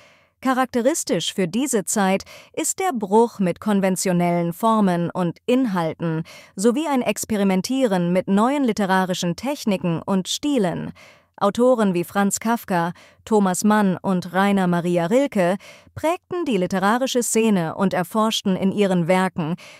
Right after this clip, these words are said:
die Komplexität und Ambiguität der menschlichen Existenz. Franz Kafka, einer der prominentesten Vertreter der literarischen Moderne, illustrierte in seinen Werken wie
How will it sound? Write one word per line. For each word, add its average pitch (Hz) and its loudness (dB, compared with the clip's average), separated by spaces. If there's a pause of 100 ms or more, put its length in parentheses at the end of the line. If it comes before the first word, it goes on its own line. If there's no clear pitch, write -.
die 240 2
Komplexität 269 -2
und 220 0
Ambiguität 190 0
der 214 0
menschlichen 180 0
Existenz. 170 -4 (420)
Franz 311 -2
Kafka, 196 -2
einer 180 2
der 175 2
prominentesten 190 0
Vertreter 208 0
der 185 2
literarischen 190 0
Moderne, 175 2 (380)
illustrierte 277 0
in 240 2
seinen 185 2
Werken 180 0
wie 170 2